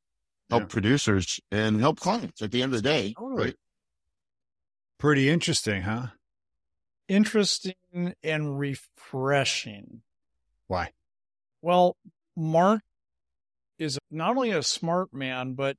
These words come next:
Speaker 3: he was an advocate for the field. He was an advocate for innovation. And I think that's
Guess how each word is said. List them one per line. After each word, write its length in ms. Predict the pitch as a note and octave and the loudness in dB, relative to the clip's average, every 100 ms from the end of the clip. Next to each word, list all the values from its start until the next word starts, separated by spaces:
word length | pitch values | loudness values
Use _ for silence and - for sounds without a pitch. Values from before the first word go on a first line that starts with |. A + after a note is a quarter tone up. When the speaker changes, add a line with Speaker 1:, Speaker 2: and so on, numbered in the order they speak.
| _ | _
Speaker 3:
he 340 | C#3 - D#3+ D#3+ | -16 -8 -4 -2
was 240 | D#3+ D3 | -2 -2
an 120 | D#3 | -4
advocate 680 | - C#3+ D3 D3+ C#3 C#3+ B2+ - | -2 -2 0 -2 -2 -2 -4 -4
for 160 | - | -10
the 140 | B2 A2+ | -8 -8
field. 580 | - B2 A#2 B2 F#3 - _ _ _ _ _ _ | -6 0 2 0 -4 -12 _ _ _ _ _ _
He 160 | D3+ | -4
was 200 | C#3+ C#3 | -2 0
an 120 | C#3 C3 | -2 0
advocate 720 | C3 C3+ C#3 C3 - C#3+ - | 0 0 -2 -4 -2 -2 -4
for 200 | - C3 | -10 -6
innovation. 840 | C3 A#2+ A#2 A#2+ - D3+ F3+ G#3 _ _ _ _ _ _ - | -4 -4 -2 -2 -2 -2 -2 -4 _ _ _ _ _ _ -2
And 80 | C#3+ | -2
I 80 | |
think 260 | C#3 F#3+ F3 | 2 0 0
that's 220 | D#3+ - | -2 -2